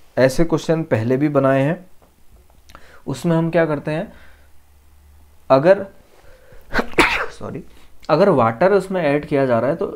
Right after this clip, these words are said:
उसमें मिल्क की क्वांटिटी तो उतनी ही रहेगी, तो इसको सत्ताईस बनाएंगे। सत्ताईस बनाने के लिए इसको पूरे को नौ से मल्टीप्लाई करेंगे,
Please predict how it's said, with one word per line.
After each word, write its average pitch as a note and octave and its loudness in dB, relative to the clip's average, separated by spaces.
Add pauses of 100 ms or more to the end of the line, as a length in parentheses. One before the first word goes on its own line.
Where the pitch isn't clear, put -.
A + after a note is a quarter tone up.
(140)
उसमें F#3+ -6
मिल्क C#3+ 0
की F3+ -4
क्वांटिटी D#3 -2
तो E3+ -4
उतनी D3+ -2
ही F3 0
रहेगी, D3 -2 (220)
तो E3 -4
इसको F3 -6
सत्ताईस D3 0
बनाएंगे। C3+ -2 (280)
सत्ताईस D3 2
बनाने D3+ 0
के D#3+ -4
लिए D#3+ -2
इसको D3+ -6
पूरे C#3+ 0
को D#3+ -2
नौ B2+ 0
से B2 -6
मल्टीप्लाई C3+ 0
करेंगे, C3 -4